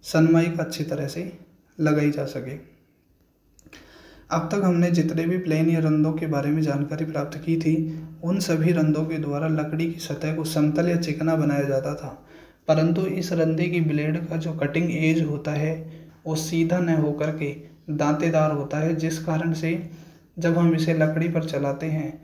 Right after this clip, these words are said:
तो लकड़ी की सतह पर झिरी बन जाती है। तो, तो इस रंधे का प्रयोग उस जगह किया जाता है जब हमें लकड़ी की सतह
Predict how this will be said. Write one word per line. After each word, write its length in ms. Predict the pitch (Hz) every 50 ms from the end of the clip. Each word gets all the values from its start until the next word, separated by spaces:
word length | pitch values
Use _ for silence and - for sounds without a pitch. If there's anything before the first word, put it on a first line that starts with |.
| - - - _ _ _ -
तो 120 | 170 165
लकड़ी 360 | 156 147 147 151 165 165 175
की 140 | 165 170 160
सतह 320 | 160 160 156 - - 151 151
पर 1120 | - - 165 180 185 - - - - - - - - - _ _ _ _ - - - 160
झिरी 320 | 147 - - 151 151 170 175
बन 220 | 170 160 147 143
जाती 280 | 147 139 143 - 160 156
है। 180 | 160 170 170 170 - - - - - - - - -
तो, 60 | - - - _ _ _ _ _ - _ _ _ _ _ _ _ _ _ _ _ _ _ _ -
तो 60 | - - - -
इस 180 | 190 202 196 196
रंधे 360 | 190 180 170 170 165 175 180
का 140 | 175 180 165
प्रयोग 400 | 170 156 156 160 165 165 156 180
उस 160 | 175 170 170
जगह 280 | 175 160 156 165 170 165
किया 220 | 160 160 147 147
जाता 320 | 147 143 135 131 - 165 151
है 340 | 139 160 165 170 165 - - - - - - - 170
जब 220 | 147 170 170 170
हमें 580 | 156 165 156 151 156 156 139 - - - - - - - - - _ _ _ _ 165
लकड़ी 320 | 156 156 165 175 180 185
की 160 | 180 180 165
सतह 340 | 156 - 165 151 - 156